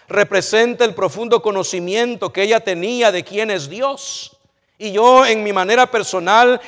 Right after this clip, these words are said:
en mi propia experiencia y en mi observación de las cosas, he descubierto que una vida raquítica de oración es producto de no conocer a Dios profundamente. Y por lo tanto,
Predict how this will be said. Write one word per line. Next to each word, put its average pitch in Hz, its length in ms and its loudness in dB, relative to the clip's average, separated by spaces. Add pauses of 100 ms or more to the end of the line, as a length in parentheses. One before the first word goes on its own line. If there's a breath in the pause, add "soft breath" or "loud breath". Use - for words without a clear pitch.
(100)
en 185 140 -4
mi 180 100 -4
propia 240 340 2
experiencia 226 760 -2
y 196 100 -4
en 180 100 -4
mi 180 140 -6
observación 175 800 -2
de 240 60 0
las 190 180 -2
cosas, 233 500 0 (200 loud breath)
he 208 80 -2
descubierto 226 760 0
que 180 80 -6
una 240 300 0
vida 240 560 -2
raquítica 262 840 -4
de 240 100 0
oración 165 720 -6 (640)
es 190 180 -12
producto 180 540 -8
de 160 100 -8
no 160 400 -12
conocer 135 440 -16
a 123 80 -10
Dios 113 560 -20 (680)
profundamente. 110 760 -20 (2000)
Y 131 60 -20
por 131 140 -16
lo 127 140 -10
tanto, 156 480 -4